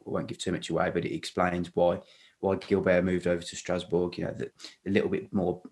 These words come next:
of a sell-on value for him, um, because potentially, you know, we probably expect both of them to go this summer. Um, Matt Cash, we're, we're waiting for an update from Dean Smith. He was light training last week, so, um,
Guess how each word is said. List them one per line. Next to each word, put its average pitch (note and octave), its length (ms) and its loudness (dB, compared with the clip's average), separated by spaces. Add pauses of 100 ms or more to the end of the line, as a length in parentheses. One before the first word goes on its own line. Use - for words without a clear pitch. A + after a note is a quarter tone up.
(220)
of - 120 -6
a G2+ 60 -2
sell-on F2+ 440 2
value F2+ 380 2
for F2+ 300 -2
him, E2+ 240 -4 (160)
um, F2 300 -2
because - 340 -10
potentially, - 580 -6
you - 60 -10
know, - 80 -10 (400)
we - 80 -12
probably - 380 -6
expect - 360 -10
both D#2+ 220 -2
of F2 40 -2
them E2 120 -4
to - 100 -12
go E2+ 240 -2 (340)
this - 180 -2
summer. F#2 280 2 (380)
Um, F#2 400 2 (260)
Matt - 160 0
Cash, - 280 2
we're, G#2 100 8
we're G2+ 160 2
waiting F#2+ 220 4
for G#2 100 -2
an G2+ 80 4
update - 340 0
from F#2 140 -4
Dean F2+ 220 0
Smith. F#2 260 -2
He F#2 140 2
was F2+ 440 -4
light G2+ 380 2
training F#2+ 460 2
last D#2+ 240 -2
week, E2+ 260 -2
so, E2+ 260 -2 (220)
um, E2+ 460 -2